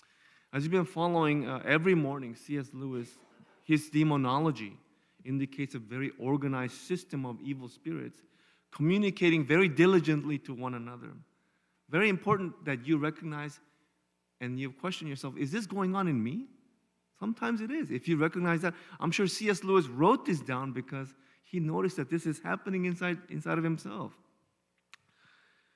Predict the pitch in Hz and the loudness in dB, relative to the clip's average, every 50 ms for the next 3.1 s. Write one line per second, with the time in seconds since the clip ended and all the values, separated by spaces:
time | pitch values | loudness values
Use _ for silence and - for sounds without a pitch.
0 | _ _ _ - 139 131 120 120 123 127 - - - _ - 139 160 165 190 175 | _ _ _ -8 -4 -2 0 0 0 -2 -4 -8 -14 _ 0 2 2 4 4 4
1 | 175 165 151 147 156 156 151 143 139 127 143 156 156 165 156 147 131 127 - - | 4 4 4 4 4 6 6 4 4 4 4 4 4 4 0 0 -2 -4 -2 -2
2 | 160 160 156 143 139 120 120 135 135 139 135 - - 135 127 127 131 - _ - | 0 0 0 0 -2 -4 -4 -4 -4 -4 -6 -6 -6 -8 -8 -8 -10 -12 _ -6
3 | 120 113 | -6 -6